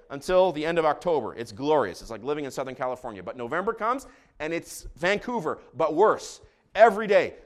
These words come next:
cold rain with wind. Okay, so this happens in the midst of that winter.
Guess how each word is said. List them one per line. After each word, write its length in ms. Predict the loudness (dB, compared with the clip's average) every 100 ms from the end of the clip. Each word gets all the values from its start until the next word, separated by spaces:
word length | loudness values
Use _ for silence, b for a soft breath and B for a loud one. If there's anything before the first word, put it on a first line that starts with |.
| _
cold 340 | 2 4 4
rain 380 | 2 0 -2 -6 -12 -6
with 200 | -6 0
wind. 420 | 0 0 -6 -18 -20 _ _ -6
Okay, 260 | 2 2
so 160 | 2 -2
this 240 | -2 2
happens 420 | 4 4 0 -8 -4
in 200 | -4 -2
the 80 | -2
midst 260 | -4 -4
of 100 | -2
that 180 | 0 0
winter. 400 | -6 -4 -4